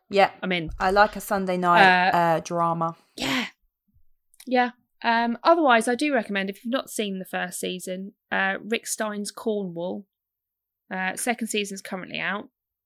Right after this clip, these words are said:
Speaker 2: Very much enjoying that. Less cooking this time, though.
Speaker 1: More just travelling.
Speaker 2: Lot more, lot more talking about when he used to run a nightclub in Cornwall.
Speaker 1: No one cares, Rick. I, I mean, this is a Rick Stein household.
Speaker 2: I
Speaker 1: We
Speaker 2: love Rick.
Speaker 1: love Rick.
Speaker 2: So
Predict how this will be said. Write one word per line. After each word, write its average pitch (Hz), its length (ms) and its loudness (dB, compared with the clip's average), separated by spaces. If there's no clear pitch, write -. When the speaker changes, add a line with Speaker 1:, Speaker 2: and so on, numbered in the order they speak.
Speaker 2:
Very 202 140 -4
much 202 200 -12
enjoying 208 260 -10
that. 214 200 -4
Less 311 220 -2
cooking 202 360 -8
this 190 160 -12
time, 196 260 -10
though. 233 140 -10
Speaker 1:
More 190 160 -2
just 185 180 -8
travelling. 180 340 -2
Speaker 2:
Lot 254 120 -4
more, 240 360 -4
lot 262 160 2
more 262 180 2
talking 247 340 -4
about 226 180 -4
when 220 100 -4
he 226 60 -4
used 220 220 -4
to 226 60 -8
run 214 120 -6
a 208 80 -8
nightclub 143 520 -8
in 156 180 -8
Cornwall. 160 500 -12
Speaker 1:
No 185 120 -6
one 196 100 -6
cares, 190 300 -4
Rick. 151 220 -4
I, 180 260 4
I - 60 -4
mean, 180 300 -2
this 202 200 -2
is 190 60 -6
a 175 80 0
Rick - 180 -4
Stein 156 300 2
household. 147 500 -4
Speaker 2:
I 208 80 10
Speaker 1:
We 196 60 12
Speaker 2:
love 160 180 8
Rick. 156 80 2
Speaker 1:
love 151 240 4
Rick. - 380 -6
Speaker 2:
So 208 340 0